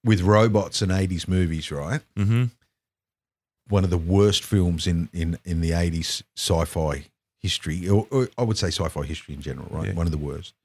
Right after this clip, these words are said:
Speaker 1: Had one of the best robots in it. And, um, it was a Disney movie called The Black Hole.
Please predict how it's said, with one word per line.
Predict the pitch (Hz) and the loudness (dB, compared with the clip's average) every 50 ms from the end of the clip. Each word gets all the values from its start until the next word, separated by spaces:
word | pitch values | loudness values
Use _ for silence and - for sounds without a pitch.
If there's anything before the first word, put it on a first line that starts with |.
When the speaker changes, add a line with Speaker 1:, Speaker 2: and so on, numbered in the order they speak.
| _ _ _ _ _ _ _ _ _ _ _ _ - | _ _ _ _ _ _ _ _ _ _ _ _ -4
Speaker 1:
Had | 95 87 90 | -2 0 2
one | 101 98 | 4 4
of | 92 85 | 4 2
the | 82 | 0
best | 78 - 87 80 - - - | -2 -2 -2 -2 -2 -4 -2
robots | 82 73 76 82 78 80 76 - - - - | -2 0 0 0 -2 -4 -6 -8 -8 -8 -8
in | 76 58 | -8 -10
it. | 60 62 - _ _ _ _ _ - | -12 -14 -18 _ _ _ _ _ -10
And, | 82 80 78 78 78 73 | -8 -6 -4 -4 -4 -2
um, | 82 78 76 76 73 71 73 - _ _ _ _ _ _ _ _ _ - - - - _ _ _ _ _ - | -2 -2 -2 -2 -4 -4 -6 -10 _ _ _ _ _ _ _ _ _ -16 -16 -16 -16 _ _ _ _ _ -6
it | 90 82 | -4 -2
was | 82 87 80 | 0 0 0
a | 87 | -2
Disney | 76 - - 101 101 92 98 98 92 | -2 0 2 4 4 4 4 4 4
movie | 87 87 85 80 82 | 4 4 2 2 0
called | - - 82 76 69 | -2 -4 -6 -6 -6
The | 71 | -8
Black | - - 78 71 67 - - | -6 -4 -4 -4 -4 -4 -4
Hole. | 78 69 69 69 64 | -4 -4 -4 -4 -6